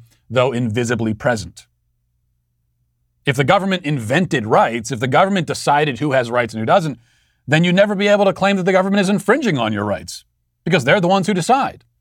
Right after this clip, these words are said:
So if you have ever claimed that the government is infringing on your rights, then you are claiming that human rights are this inherent,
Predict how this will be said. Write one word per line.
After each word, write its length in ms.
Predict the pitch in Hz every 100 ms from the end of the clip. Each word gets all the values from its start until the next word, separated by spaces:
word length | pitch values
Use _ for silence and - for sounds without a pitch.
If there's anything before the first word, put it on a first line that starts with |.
| _ _ _ _ _ _ _ _ _ _
So 160 | - 175
if 80 | 190
you 80 |
have 100 | 196 185
ever 280 | 247 302 285
claimed 460 | - 294 269 113
that 40 | 120
the 120 | 135
government 380 | 139 180 175 170
is 100 | 147
infringing 460 | 147 - 202 175
on 120 | 175 165
your 120 | 147
rights, 320 | 151 95 -
then 160 | 135 143
you 160 | 220
are 300 | 233 208 190 - _ _ _ _ _ _ -
claiming 640 | - 240 302 120 90 101 _ _ _ _ _ _ -
that 380 | 123 165 -
human 220 | 190 226 208
rights 300 | 196 190 185
are 120 | 165
this 220 | 160 -
inherent, 840 | 147 147 - 175 180 180 175 165